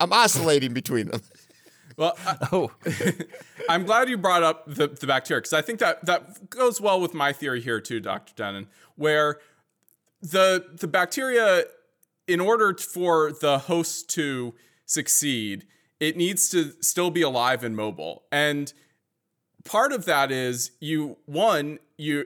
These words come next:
Speaker 2: you need to keep your host alive. And all it takes to keep a ho-, a human host alive,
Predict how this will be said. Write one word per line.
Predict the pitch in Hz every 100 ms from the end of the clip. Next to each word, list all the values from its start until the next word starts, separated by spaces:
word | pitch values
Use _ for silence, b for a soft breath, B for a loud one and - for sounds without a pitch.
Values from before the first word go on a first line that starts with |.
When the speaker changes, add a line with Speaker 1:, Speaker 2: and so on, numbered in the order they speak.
| -
Speaker 2:
you | 143
need | 160 196
to | 190
keep | - 160
your | 139
host | 143 127 131
alive. | 110 55 -
And | 135 139 139 -
all | 170 233
it | 277
takes | 247 190
to | 175
keep | 160 156 - -
a | 135
ho-, | 165 -
a | 139
human | - 277 208
host | 143 117
alive, | 120 104 82